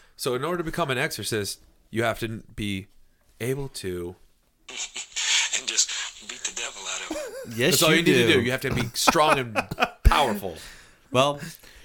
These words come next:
Speaker 1: And be able to make
Speaker 2: You have to make a big decision.
Speaker 3: it is a big decision.
Speaker 1: <laughs>
Speaker 3: But you have to first start with,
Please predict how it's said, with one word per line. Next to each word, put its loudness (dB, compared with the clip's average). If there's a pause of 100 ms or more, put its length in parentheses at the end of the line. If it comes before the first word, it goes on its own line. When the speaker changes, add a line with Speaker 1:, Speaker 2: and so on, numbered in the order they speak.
(120)
Speaker 1:
And -6
be 2
able 0
to -6
make 0
Speaker 2:
You -6
have -12
to 4
make -4
a -18
big -12
decision. 0 (840)
Speaker 3:
it 4
is 4
a 2
big 2
decision. 2
Speaker 1:
<laughs> -6
Speaker 3:
But 2
you 2
have 0
to -4
first -2
start 0
with, 0